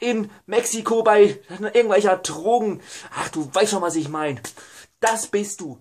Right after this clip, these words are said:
Auf jeden Fall, das, das ist, das ist, das ist der Ga-, das halte ich von Apokalypto Red. Apokalypto Royal. Mehr seid ihr nicht wert.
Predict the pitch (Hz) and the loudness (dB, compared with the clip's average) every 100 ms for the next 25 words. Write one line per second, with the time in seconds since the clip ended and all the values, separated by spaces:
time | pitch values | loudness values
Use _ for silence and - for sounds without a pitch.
0 | _ - 160 247 233 226 196 - _ - | _ -6 -4 -2 0 2 2 -2 _ 0
1 | 240 262 - - _ _ - 247 254 247 | 0 0 -4 -14 _ _ -2 -2 -2 -6
2 | - - 226 247 - 262 247 247 254 226 | -6 -6 -6 -6 -4 -2 -2 0 -2 2
3 | 233 - 240 233 208 214 240 226 - - | 0 2 0 0 -2 4 4 4 -4 -2
4 | 202 208 208 208 208 214 - 196 208 190 | 0 0 0 2 4 4 4 6 6 4
5 | - - - 190 - 220 240 247 233 202 | -2 -12 -4 -2 2 2 2 0 0 6
6 | 214 202 208 175 - - _ 170 240 262 | 6 6 4 4 0 -16 _ 6 6 6
7 | 262 - 226 240 233 - 247 247 - 185 | 2 0 4 4 2 -4 2 4 2 0
8 | 226 226 131 214 226 185 | 0 0 4 6 6 4